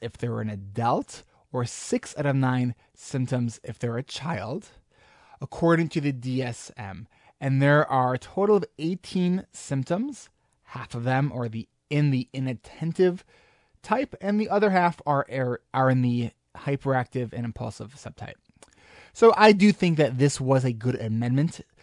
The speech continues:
because A D H D is a developmental delay of key areas of the brain, primarily in the prefrontal cortex. So it makes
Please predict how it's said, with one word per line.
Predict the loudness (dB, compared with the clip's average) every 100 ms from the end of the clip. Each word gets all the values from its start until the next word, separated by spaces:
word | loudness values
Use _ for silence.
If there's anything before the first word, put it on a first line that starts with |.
| -20 _ -6
because | -6 -2 4 6 6 4
A | 2
D | 4 4
H | 2 -2
D | -4 -2 -2 -4
is | -4 -4 -4
a | -8
developmental | -4 -2 0 -2 -2 -4 -6 -6 -6
delay | -4 -4 -6 -8 -12 -12 -10
of | -10
key | -8 -4 -4 0
areas | 2 2 2 -2
of | -4
the | -4
brain, | 0 0 -2 -8 -20 _ _ _ -8
primarily | -2 2 4 6 6 2
in |
the | -2
prefrontal | -4 -4 -6 -4 -8 -10 -14
cortex. | -12 -6 -6 -2 -4 -4 -10 -20 _ _ _ _ _ _ -8
So | 2 4
it | 6
makes | 6 4 2